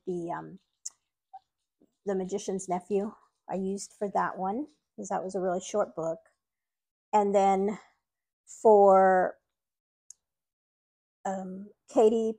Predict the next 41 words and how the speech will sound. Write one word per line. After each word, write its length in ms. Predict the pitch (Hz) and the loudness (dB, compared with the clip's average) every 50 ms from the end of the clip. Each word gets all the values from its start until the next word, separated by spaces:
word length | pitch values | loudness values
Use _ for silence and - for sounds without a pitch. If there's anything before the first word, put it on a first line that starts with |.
| - | -2
Paperbacks 520 | - - 233 233 220 226 202 208 208 - - | -2 0 0 0 0 0 0 0 -2 -8 -12
and 100 | 220 214 | -6 -4
Ponytails, 640 | - 214 214 208 208 - - 214 202 202 196 - - | -2 0 0 -2 -4 -2 0 0 0 0 0 -2 -4
Read 140 | 214 214 208 | -2 -2 -2
Around 420 | 208 208 202 190 190 202 247 233 | 0 -2 -2 -2 -2 -4 -6 -10
the 100 | 208 226 | -12 -12
World, 380 | 214 269 208 208 208 208 214 214 _ _ _ _ _ _ _ _ _ _ - | -8 -6 -4 -2 -2 -2 -4 -8 _ _ _ _ _ _ _ _ _ _ -14
uh, 280 | 180 185 180 175 180 - - | -10 -10 -8 -10 -10 -6 -6
a 60 | 208 214 | -6 -4
thon, 480 | - - 202 196 190 190 196 208 220 - _ _ _ _ _ _ _ _ _ _ _ _ _ - | 2 2 2 4 2 0 -2 -4 -8 -10 _ _ _ _ _ _ _ _ _ _ _ _ _ -6
the 80 | 196 | -6
prompt 320 | 190 - - 214 202 196 - | -4 2 2 4 4 2 0
for 80 | 214 | -2
this 240 | 196 202 202 196 - | -4 -2 -4 -4 -4
month 220 | 202 185 190 - - _ | -4 -2 -4 -4 -6 _
was 260 | 190 180 190 180 - | -6 -6 -6 -6 -2
mode 240 | 220 214 202 208 208 | 0 2 2 2 2
of 120 | 208 202 | 0 -6
transportation 840 | - - - 196 202 196 - - 202 190 - - 196 202 - - 208 | -6 -4 -4 -4 -4 -6 -10 -12 -12 -8 -6 -6 -6 -6 -6 -10 -10
on 140 | 208 208 202 | -8 -8 -8
the 60 | 196 | -6
book, 300 | 196 208 208 202 208 202 - - - - _ _ _ | -4 -2 -2 -4 -4 -8 -16 -20 -20 -20 _ _ _
and 140 | 214 196 196 | -8 -4 -2
that 180 | 196 190 180 - | 0 0 0 0
was, 400 | 202 208 196 202 - - - - - | -2 -4 -4 -6 -10 -14 -14 -8 -6
um, 340 | 190 180 175 180 180 170 180 - _ _ _ - | -4 -4 -4 -6 -8 -12 -16 -18 _ _ _ -6
I 80 | 170 175 | -6 -4
used 580 | 180 180 180 175 180 175 190 196 - - - - _ - | -4 -4 -4 -4 -4 -4 -6 -10 -12 -16 -18 -18 _ -4
The 80 | 220 | -2
Librarian 640 | 196 180 160 175 180 196 196 190 190 190 196 196 190 | -2 -2 -2 -2 -4 -2 -2 -2 -2 -2 -4 -4 -6
of 200 | 180 180 185 - | -6 -8 -8 -10
Boone's 240 | 202 202 240 - | -10 -8 -8 -10
Hollow 320 | - - 190 196 196 202 214 | -8 -4 -4 -2 -2 -2 -4
because 300 | 226 - - - - - | -6 -8 -12 -12 -12 -10
it 80 | - | -10
had 100 | - - | -8 -8
a 80 | 175 180 | -8 -6
little 160 | 160 - - _ _ | -8 -10 -12 _ _
horse 240 | - 202 220 - - | -6 -6 -6 -6 -8
on 160 | 202 214 233 | -8 -8 -8
it. 100 | 226 | -10